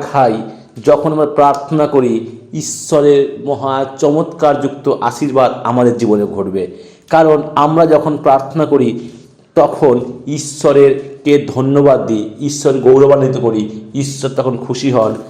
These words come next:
আমাদেরকে আশীর্বাদ করেন। ঈশ্বর চান যেন আমরা প্রতিনিয়ত ঈশ্বরকে ধন্যবাদ দিই, যে আহার খাচ্ছি তার জন্য প্রভুকে ধন্যবাদ দিই।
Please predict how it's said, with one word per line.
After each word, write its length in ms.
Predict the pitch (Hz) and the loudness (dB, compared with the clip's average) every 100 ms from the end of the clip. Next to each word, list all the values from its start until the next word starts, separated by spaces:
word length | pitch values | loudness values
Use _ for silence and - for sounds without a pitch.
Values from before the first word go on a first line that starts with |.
| - - | -12 -4
আমাদেরকে 460 | 120 120 117 120 | 0 0 0 0
আশীর্বাদ 440 | 98 - 123 113 107 | -2 -2 -2 0 0
করেন। 260 | 113 104 95 - - - | 0 0 -2 -8 -18 -8
ঈশ্বর 400 | 156 - 165 147 | -6 -2 0 0
চান 500 | - 175 156 117 120 - - | 0 2 2 2 -4 -12 -14
যেন 540 | 113 135 151 156 151 151 | 0 2 4 2 0 0
আমরা 440 | 135 151 151 139 | 0 2 4 2
প্রতিনিয়ত 1120 | - 147 151 160 165 151 147 160 165 151 135 135 | 2 -4 -4 -4 -4 -2 0 0 2 2 2 0
ঈশ্বরকে 420 | 135 - 131 127 | -6 -4 -2 -2
ধন্যবাদ 580 | 117 120 123 120 110 101 | -2 -2 0 2 2 0
দিই, 220 | 107 104 - - | -6 -8 -14 -14
যে 260 | 120 143 147 | -2 0 0
আহার 360 | 123 139 170 180 | -2 0 0 0
খাচ্ছি 380 | - 143 - 151 | 0 -2 -2 -2
তার 320 | 139 127 113 | 0 0 0
জন্য 200 | 139 165 | 0 0
প্রভুকে 300 | 139 127 120 | 0 0 0
ধন্যবাদ 480 | 107 113 117 107 101 | -4 -2 0 0 -2
দিই। 240 | 104 101 | -6 -6